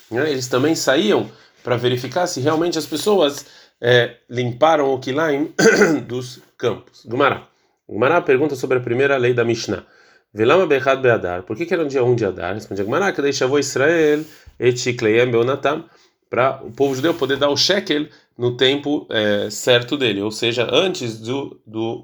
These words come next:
primeiro dia de Nissan. Vetitarem Trumat Alishka Min Hadashai, pra começar o ano pegando os novos shkalim do ano novo, né, dos shkalim novos Bezmaná no tempo, Behad Medi-,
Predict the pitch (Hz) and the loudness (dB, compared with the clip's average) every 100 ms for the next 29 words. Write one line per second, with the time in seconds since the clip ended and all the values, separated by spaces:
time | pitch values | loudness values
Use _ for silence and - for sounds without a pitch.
0 | - 110 131 123 120 110 107 107 - _ | -10 -4 -2 -2 -2 -2 -2 -6 -8 _
1 | 101 95 - 90 120 220 - _ _ _ | -16 -14 -8 -4 -2 -4 -8 _ _ _
2 | _ _ _ _ _ _ _ _ _ _ | _ _ _ _ _ _ _ _ _ _
3 | _ _ _ _ _ 120 117 110 120 120 | _ _ _ _ _ -4 -2 -2 0 2
4 | 160 196 156 147 151 151 139 - 202 185 | 2 0 0 0 0 0 -2 0 0 0
5 | 160 147 147 147 147 117 107 113 117 135 | 0 -2 -2 -2 -2 0 -2 -4 -4 -2
6 | 127 123 214 175 143 190 233 175 147 - | -2 0 0 2 2 2 2 0 -2 -8
7 | - - _ - 120 156 175 151 135 214 | -20 -20 _ -8 0 0 0 -2 2 2
8 | 170 135 - - _ - - - 139 214 | 2 -2 -8 -14 _ -10 -6 -2 0 0
9 | 196 147 151 160 147 135 110 - _ 113 | -4 0 0 2 2 2 0 -8 _ -6
10 | 127 113 101 - - - 123 135 127 131 | -4 -4 -6 -10 -8 -4 -2 0 0 2
11 | 127 110 120 110 104 104 110 - 101 113 | 0 0 0 0 0 0 -2 -2 -2 -2
12 | 123 120 123 165 175 214 214 | -4 -2 -2 -2 -6 -6 -8